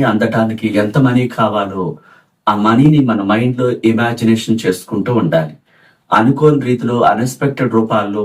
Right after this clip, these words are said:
మనుషుల్ని ఎన్నుకొని మిరాకిల్ జరిగి మనకి మనీ వచ్చేలా చేస్తుంది. అలా already వీడియో చూసిన వాళ్ళకి చాలా మందికి జరిగింది, విదేశాల్లో కూడా జరిగింది. అయితే మనం ఆ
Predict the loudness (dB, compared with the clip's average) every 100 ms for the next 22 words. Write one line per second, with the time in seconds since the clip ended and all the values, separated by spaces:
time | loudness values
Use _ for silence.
0 | 0 0 0 2 2 4 4 4 0 0
1 | -4 -6 -18 -4 2 4 2 0 -4 -2
2 | -2 -2 -2 -2 -2 0 2 2 0 -4
3 | -4 -4 -6 -4 -2 2 2 0 -8 -4
4 | -2 2 0 0 0 0 -2 -4 _ _
5 | -2 0 4 2 2 -2 -4 0 0 0
6 | -4 -4 -2 0 -2 0 -2 0 0 -2
7 | -4 -8 -10 _ _ 0 0 0 0 2
8 | 2 -2 0 -2 -4 -6 -2 0 2 2
9 | 2 0 0 0